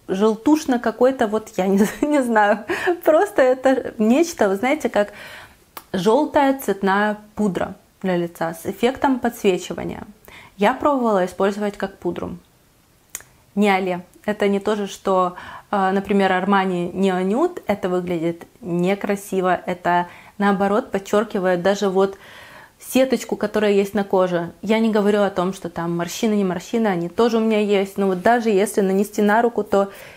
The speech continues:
видно, блин, в нормальном освещении, что подчёркивается текстура. И когда ты наносишь румяна, хайлайтер, а по низам у тебя даже есть уже там какой-то лёгкий тон или что-то вот тонирующее, типа Си Си крем,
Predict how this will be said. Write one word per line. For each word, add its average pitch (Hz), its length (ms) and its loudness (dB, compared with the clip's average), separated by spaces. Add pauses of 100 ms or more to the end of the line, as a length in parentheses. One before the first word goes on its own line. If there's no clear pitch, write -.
(140)
видно, 262 340 2
блин, 180 480 0
в 190 120 -2
нормальном 226 520 2
освещении, 220 720 0
что - 180 -4
подчёркивается 214 920 0
текстура. 196 720 0 (680)
И 214 100 0
когда 185 320 0
ты 247 100 -4
наносишь 196 640 -2
румяна, 208 640 2
хайлайтер, 185 680 0 (100)
а 175 200 0 (500)
по - 60 2
низам 240 400 2
у 233 40 2
тебя 190 240 0
даже 202 240 -2
есть 202 280 0
уже 185 120 -6
там 175 160 -2
какой-то 180 260 -4
лёгкий 233 400 0
тон 190 440 2
или 170 100 -4
что-то 226 380 -2
вот 202 220 -6
тонирующее, 214 680 2
типа 202 280 -6
Си - 220 -12
Си 226 80 -2
крем, 190 340 -2